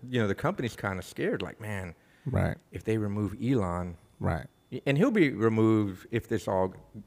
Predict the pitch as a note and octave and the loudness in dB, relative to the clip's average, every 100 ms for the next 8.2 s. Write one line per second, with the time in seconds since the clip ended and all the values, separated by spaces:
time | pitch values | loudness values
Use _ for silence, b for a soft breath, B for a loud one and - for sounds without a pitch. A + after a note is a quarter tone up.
0 | - - F#2+ - G#2 F#2+ - - B B | -12 -6 -6 -4 -2 -2 -4 -14 B B
1 | B G2+ F2+ - A2 G#2 G2 F#2+ F#2 F2 | B -6 -6 -4 0 0 0 -2 -2 -4
2 | E2 A2 G2 F#2 F2+ F2+ G2 F#2 F2+ E2+ | -6 -4 0 2 2 2 2 2 0 -2
3 | - b A2 G2+ G#2 D3+ - B2 G#2 F#2+ | -8 b -2 0 2 2 4 2 4 2
4 | G2 G#2 G2+ G#2 G2+ F#2+ G#2 F#2+ - G2+ | 4 6 6 4 0 -4 -6 -4 2 4
5 | F#2+ F#2+ F#2+ F#2+ F#2+ F#2+ F#2 E2 C#3 D3 | 4 2 2 2 4 4 2 0 2 2
6 | G#2+ G2 G2 G#2+ G#2+ F#2 F#2 F2+ - _ | 2 2 2 2 2 2 0 -2 -6 _
7 | G#2+ G#2+ - G#2+ A2 F#2+ F2 - _ A2 | -8 -8 -4 0 2 0 -2 -8 _ 2
8 | F2+ | 2